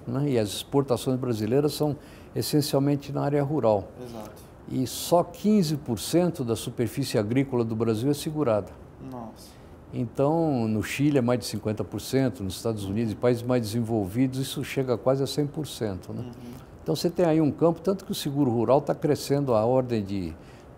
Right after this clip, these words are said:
Speaker 1: doze por cento ao ano, mais ou menos, né? Então,
Speaker 2: Sim.
Speaker 1: eu acho que essa é uma outra área, né?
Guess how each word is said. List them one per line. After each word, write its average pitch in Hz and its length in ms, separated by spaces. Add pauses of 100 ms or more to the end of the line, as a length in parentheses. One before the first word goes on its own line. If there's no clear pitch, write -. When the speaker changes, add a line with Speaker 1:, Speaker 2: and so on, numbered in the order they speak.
(140)
Speaker 1:
doze 110 280
por 98 220
cento 113 340
ao 101 200
ano, 104 180
mais 92 260
ou 95 80
menos, 87 360
né? 107 200
Então, 139 140
Speaker 2:
Sim. 151 120
Speaker 1:
eu 143 40
acho - 180
que 127 220
essa 135 240
é - 20
uma 147 120
outra 143 260
área, 104 340
né? 117 120